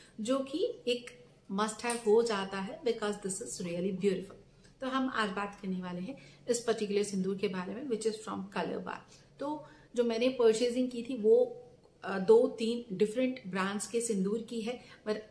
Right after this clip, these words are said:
आज हम बात करने वाले हैं इस particular सिंदूर के बारे में, जो कि Color Bar का है। ये दो shades में आता है, maroon and red, और generally आपको हर एक brand में दो ही shades देखने को मिलते हैं, red और maroon shade। यहाँ पर मैं जो आपको शो कर रही हूँ, this is beautiful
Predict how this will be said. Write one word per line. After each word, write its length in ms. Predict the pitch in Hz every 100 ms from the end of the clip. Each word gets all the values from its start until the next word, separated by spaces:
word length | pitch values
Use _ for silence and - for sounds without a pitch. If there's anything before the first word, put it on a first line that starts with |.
| -
आज 260 | 226 269 254
हम 120 | 190
बात 220 | 190 185
करने 180 | 202 190
वाले 200 | 190 185
हैं 200 | 185 262 247
इस 80 |
particular 420 | - 208 196 190 190
सिंदूर 300 | 196 185 190
के 120 | 202
बारे 200 | 196 196
में, 140 | 254 - - -
जो 160 | 190 240
कि 160 | 247 262
Color 340 | 214 180 180
Bar 260 | 175 - 185
का 80 | -
है। 260 | 175 180 - - - 220
ये 120 | 254 240
दो 140 | 185 185
shades 320 | 220 214 -
में 80 | 240
आता 240 | 226 220
है, 140 | 233 311 233
maroon 500 | 196 196 202 202 269 - -
and 180 | 202 180
red, 200 | 180 - - - -
और 80 | 247
generally 560 | 190 233 226 247 269 285 -
आपको 300 | 202 190 226
हर 200 | - 262
एक 140 | 220
brand 320 | 185 196 190 185 - 226
में 260 | 262 202
दो 220 | 196 190 196
ही 120 | 254
shades 300 | - 170 -
देखने 300 | 170 - 185
को 120 | 185
मिलते 280 | 180 175 175
हैं, 240 | 180 240 - - -
red 240 | 214 214 220
और 100 | 208
maroon 380 | 202 180 175
shade। 300 | 180 - - - - -
यहाँ 180 | 226 247
पर 180 | 277 320
मैं 80 | 302
जो 100 | 285
आपको 220 | 277 277
शो 180 | 262 269
कर 140 | 269
रही 100 | 269
हूँ, 80 | 262
this 160 | 214 214
is 100 | 190
beautiful 440 | 175 170 180 190